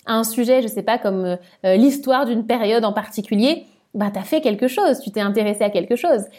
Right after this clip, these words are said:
Si t'as lu des livres de développement personnel parce que tu t'es beaucoup cherché à ce moment-là, il y a quelque chose, il y a quelque chose de tangible en fait. Donc surtout, c'est de te demander qu'est-ce que tu as tiré de cette période-là et de la voir d'un côté positif et apprentissage plutôt que comme du vide.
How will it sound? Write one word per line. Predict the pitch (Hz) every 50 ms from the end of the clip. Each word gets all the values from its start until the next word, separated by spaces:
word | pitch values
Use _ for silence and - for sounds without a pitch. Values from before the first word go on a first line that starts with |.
| - _ -
Si | - 294 269
t'as | 285 269 214
lu | 254 311
des | 262 262 247
livres | 254 240 208
de | 220
développement | 208 220 226 220 240 226 220 240 233
personnel | 214 226 220 220 - 247 240 247 247 247
parce | 247 190 -
que | - 196
tu | - - -
t'es | 202 202
beaucoup | 180 196 196 - 208
cherché | - - 226 220 226 - 226
à | 202 202
ce | 202 202
moment-là, | 190 190 185 202 247 302 349 - - - - _ _ -
il | - 208
y | 269
a | 311
quelque | 330 320 285 240 226 262 262
chose, | 262 - 339 302 254
il | 196 190
y |
a | 196
quelque | 190 202 196
chose | - 240
de | 214 202
tangible | 196 - 262 262 262 240 240 220 185 180
en | 185
fait. | - - - - - - _ - _ _ -
Donc | 220 269 302 302
surtout, | 302 302 349 330 339 359
c'est | 370 359 320
de | 226
te | - 247
demander | 233 240 240 240 254 311 320 - - _ _ _ _ -
qu'est-ce | 370 381 381 -
que | 339
tu | - - 294
as | 269 254
tiré | 269 - - 294 269 254 269 294 302 -
de | 202 190 202 240
cette | 254 247 220 202 - - - -
période-là | 247 233 233 214 196 185 202 233 254 294 285 -
et | 208
de | 180
la | 208 208 202
voir | 208 247 262 254
d'un | 214 208 220
côté | - 226 214 220 247 240 240 - _ _ _ _ _ _ _
positif | - 339 349 285 302 294 302 - 311 302 269 294 -
et | - 220 226 -
apprentissage | 226 220 - - 226 220 214 208 202 - 262 269 277 285
plutôt | - 202 - 240
que | 247 233
comme | 196 196 214 214 208
du | 196 196
vide. | 180 170 170 170 - - -